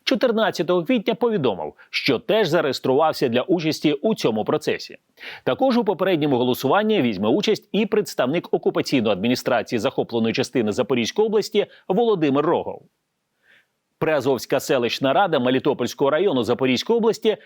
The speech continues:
двадцятого квітня опублікувала перелік місцевих жителів, які збираються взяти участь у так званому попередньому голосуванні партії "Єдина Росія".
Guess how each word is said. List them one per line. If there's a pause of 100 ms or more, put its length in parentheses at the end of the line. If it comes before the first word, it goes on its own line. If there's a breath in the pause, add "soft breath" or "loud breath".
двадцятого
квітня
опублікувала
перелік
місцевих
жителів, (260 loud breath)
які
збираються
взяти
участь
у
так
званому
попередньому
голосуванні
партії
"Єдина
Росія".